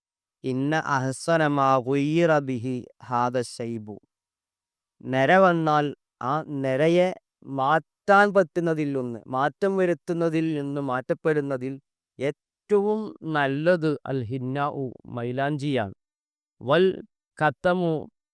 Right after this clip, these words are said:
ഖത്തമാണ്. ഒരു കാരണവശാലും നമ്മൾ കറുപ്പിക്കാൻ പാടില്ല. നബി സല്ലല്ലാഹു അലൈഹി വസല്ലമ തങ്ങൾ മറ്റൊരു ഹദീസ് കൂടെ പറഞ്ഞിട്ടുണ്ട്,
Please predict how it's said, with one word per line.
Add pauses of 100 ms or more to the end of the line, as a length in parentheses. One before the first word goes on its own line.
(140)
ഖത്തമാണ്. (1000)
ഒരു
കാരണവശാലും (380)
നമ്മൾ (140)
കറുപ്പിക്കാൻ
പാടില്ല. (360)
നബി
സല്ലല്ലാഹു
അലൈഹി
വസല്ലമ
തങ്ങൾ
മറ്റൊരു
ഹദീസ്
കൂടെ
പറഞ്ഞിട്ടുണ്ട്,